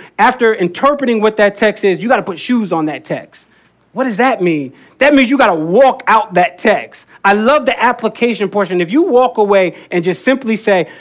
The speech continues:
"Man, I heard a word today, I wrote down some good notes," and walk out and do nothing,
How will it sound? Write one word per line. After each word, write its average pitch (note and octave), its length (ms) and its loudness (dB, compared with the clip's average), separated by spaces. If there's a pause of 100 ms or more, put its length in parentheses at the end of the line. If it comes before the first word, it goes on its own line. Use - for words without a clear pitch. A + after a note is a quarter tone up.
(120)
"Man, A3 200 2
I F3 80 4
heard A3+ 240 2
a - 20 0
word A#3+ 300 2
today, F#3 320 0 (180)
I D3 80 -6
wrote G3 300 0
down A3 200 2
some G3 180 -4
good G#3 180 2
notes," G#3 260 0
and D#3+ 100 -6
walk A3+ 280 0
out G#3 100 4
and F3+ 140 -2
do G3 120 -2
nothing, F#3 480 -2